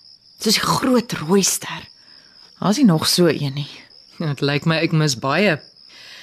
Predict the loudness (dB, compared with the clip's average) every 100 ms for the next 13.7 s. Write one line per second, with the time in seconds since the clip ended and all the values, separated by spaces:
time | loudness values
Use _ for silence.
0 | -20 -20 -20 -4 -2 2 4 4 2 2
1 | 2 0 -10 -12 -10 -2 2 2 4 0
2 | 2 0 2 -2 -4 -12 _ -20 -20 _
3 | -6 -2 0 2 2 2 2 0 0 -2
4 | -8 -14 -20 -20 _ -2 2 4 2 -4
5 | -14 -16 -8 -2 -2 2 0 2 0 0
6 | -4 -6 -6 -8 -14 _ -20 -20 _ _
7 | -8 -4 0 0 0 -2 0 0 2 2
8 | 2 4 2 0 0 -2 0 -4 -6 -10
9 | -10 -8 -8 -4 -6 -4 -4 -4 0 -2
10 | 0 -2 -4 -6 0 2 2 -4 -20 -20
11 | -20 -12 -8 0 0 0 0 0 0 -2
12 | -6 -16 -20 -20 -20 -16 -10 -4 0 2
13 | 2 2 2 0 2 0